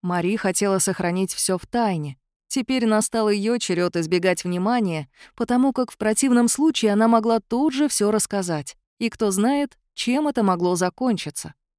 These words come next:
Фредерико Брио готовился к отъезду, и Мари пришлось спуститься в гостиную, чтобы пожелать ему хорошей дороги.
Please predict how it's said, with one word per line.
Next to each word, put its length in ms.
Фредерико 560
Брио 320
готовился 560
к 60
отъезду, 600
и 220
Мари 240
пришлось 420
спуститься 520
в 60
гостиную, 680
чтобы 300
пожелать 500
ему 220
хорошей 440
дороги. 480